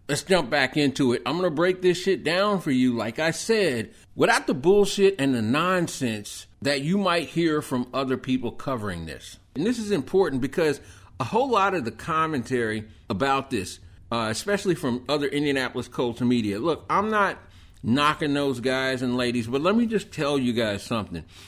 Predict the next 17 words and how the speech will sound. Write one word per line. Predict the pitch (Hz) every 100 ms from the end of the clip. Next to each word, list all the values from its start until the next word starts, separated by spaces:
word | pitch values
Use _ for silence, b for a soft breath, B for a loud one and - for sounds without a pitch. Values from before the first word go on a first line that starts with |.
| B -
Here's | 262 277
what's | 247 -
different | 180 165 147
about | 139 131
me | 120 147 143 110
and | 113
most | 131 127 -
of |
them. | 104 107 87 B B B B B
They | 90 185 220 220 208
are | 139 156 151
suffering | 139 - 170 180 165 170 165 156
from | - 151 135
what | 131 143
is | 143
called | - - 123 120 -
anthropic | 135 143 127 123 127 127 120